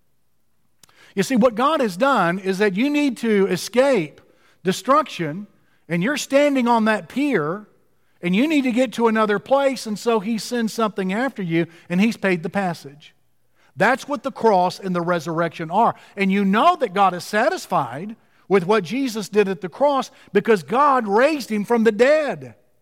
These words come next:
He would never raise someone that disappointed Him from the dead, but He raised Jesus. Hebrews chapter eleven, verses thirty and thirty-one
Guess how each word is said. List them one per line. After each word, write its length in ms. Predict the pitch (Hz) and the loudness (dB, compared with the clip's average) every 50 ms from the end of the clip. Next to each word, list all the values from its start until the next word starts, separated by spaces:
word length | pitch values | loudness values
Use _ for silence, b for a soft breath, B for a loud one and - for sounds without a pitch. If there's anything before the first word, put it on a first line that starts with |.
| _ _ _ _ _ _ _ _ _ _ _ _ | _ _ _ _ _ _ _ _ _ _ _ _
He 100 | - 214 | -2 0
would 160 | 233 214 220 202 | 2 2 2 2
never 280 | 208 220 247 294 302 | 2 2 0 0 0
raise 360 | 277 254 262 247 214 185 160 | 2 2 2 2 2 0 -2
someone 340 | - - 220 202 185 180 175 | -4 -2 -2 0 0 0 -2
that 140 | 175 175 160 | -4 -4 -4
disappointed 580 | 170 180 165 - 175 - 202 208 190 160 147 139 | -4 -4 -4 -6 -8 -8 -6 -6 -4 -4 -4 -6
Him 140 | 147 147 | -6 -8
from 200 | 139 151 143 139 | -8 -8 -8 -8
the 60 | 143 147 | -8 -8
dead, 460 | 151 185 226 233 202 151 - _ _ _ _ _ _ _ _ _ _ _ _ _ _ _ _ - | -8 -8 -8 -8 -8 -12 -16 _ _ _ _ _ _ _ _ _ _ _ _ _ _ _ _ -6
but 140 | 147 170 | -2 0
He 60 | 170 165 | 0 2
raised 300 | 160 170 165 151 127 135 | 2 2 0 0 -2 -6
Jesus. 600 | 151 190 214 214 175 - 143 - _ - - _ _ b b b b b b | -6 -4 -4 -4 -6 -10 -16 -20 _ -20 -20 _ _ b b b b b b
Hebrews 320 | - 302 370 381 339 - | -2 -2 0 0 -2 -2
chapter 380 | - - 254 254 226 - 208 202 | -2 -2 0 0 0 0 -2 0
eleven, 360 | 190 202 220 214 185 180 170 | 2 2 2 2 0 -2 -4
verses 360 | 156 185 180 - - 165 - | -4 -4 -4 -6 -8 -14 -8
thirty 320 | - 208 220 247 240 226 202 | -2 -2 0 0 0 -2 -4
and 120 | 180 - | -4 -2
thirty-one 600 | - 214 208 190 190 165 165 196 208 190 165 151 | 0 0 0 2 0 -2 -2 0 0 0 0 0